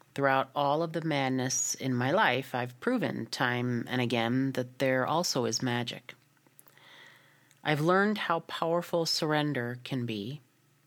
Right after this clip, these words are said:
and I've realized more and more just how powerful each of us really is.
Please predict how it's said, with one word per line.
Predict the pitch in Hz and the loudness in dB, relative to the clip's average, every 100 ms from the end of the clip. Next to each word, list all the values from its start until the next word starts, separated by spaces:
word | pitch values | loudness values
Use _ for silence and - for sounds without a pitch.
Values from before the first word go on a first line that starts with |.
| _ | _
and | 135 135 | -2 0
I've | 139 | 2
realized | 165 185 190 175 156 151 | 2 2 4 2 -2 -2
more | 151 151 | -2 0
and | 139 | 0
more | 143 147 120 113 117 123 - - - - | 0 0 0 0 -4 -8 -16 -20 -20 -6
just | - 156 - - | -2 0 0 -2
how | - 143 131 - | 0 2 0 -4
powerful | - 170 165 - 123 - | 0 0 0 -2 -2 -2
each | 147 - | -4 -2
of | 127 | -4
us | 113 123 - - | -2 0 0 0
really | 127 127 110 110 | -2 0 0 -2
is. | - - - | -4 -6 -8